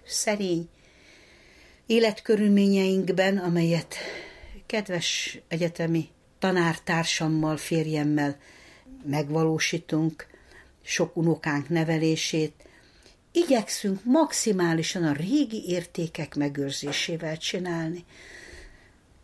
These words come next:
Több mint fél évszázada ugyanott lakunk, szépen igyekszünk rendbe tartani a szerény otthonunkat.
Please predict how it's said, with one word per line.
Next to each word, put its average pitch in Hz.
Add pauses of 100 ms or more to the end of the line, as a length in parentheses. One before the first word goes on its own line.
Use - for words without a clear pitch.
Több 277
mint 247
fél 208
évszázada 180
ugyanott 208
lakunk, 185 (760)
szépen 277
igyekszünk 175
rendbe 175
tartani 175
a 170 (100)
szerény 175
otthonunkat. 165